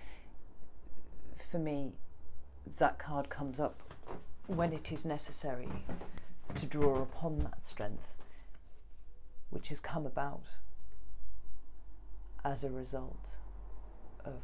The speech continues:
of crappy situations that we've needed to, to battle through. You know, when I see it come up again, I'm like,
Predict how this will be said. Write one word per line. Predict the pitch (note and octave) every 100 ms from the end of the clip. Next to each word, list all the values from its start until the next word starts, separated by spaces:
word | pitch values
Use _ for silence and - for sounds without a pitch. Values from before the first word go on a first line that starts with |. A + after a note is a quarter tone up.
| - - - - -
of | C3+ - - - -
crappy | - E3+ D3 -
situations | D#3 F3 - - C#3 C#3 - - - - - - - -
that | - A2+
we've | B2 B2
needed | C3+ C3 C3 C3
to, | - B2 A#2+ - - - - -
to | - B2 -
battle | C3+ B2 - - A#2+
through. | - - C3+ - - -
You | B2+
know, | B2
when | B2+
I |
see | - C#3+
it | C#3
come | - C#3+
up | -
again, | C3+ C3+
I'm | B2 -
like, | C2+